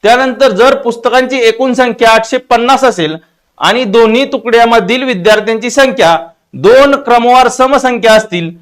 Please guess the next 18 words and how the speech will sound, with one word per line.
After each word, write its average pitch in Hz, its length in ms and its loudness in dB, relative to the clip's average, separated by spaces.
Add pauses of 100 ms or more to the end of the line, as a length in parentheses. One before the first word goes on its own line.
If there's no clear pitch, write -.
(260)
तर 240 220 2
विद्यार्थ्यांची 240 800 0
एकूण 226 340 0
संख्या 220 340 -2
किती? 185 260 -6 (400)
मित्रांनो, 240 480 0 (140)
खूप 254 280 -2
इंटरेस्टिंग 247 420 -2
क्वेश्चन 233 360 0
आहे. 170 120 -2 (340)
जर 180 140 0
बघितलं 226 440 0
गेलं 240 320 2
तर 240 100 0 (100)
खूप 233 200 -4
काही 226 160 4
डिफिकल्ट 233 540 -2
दिसतंय, 220 460 -2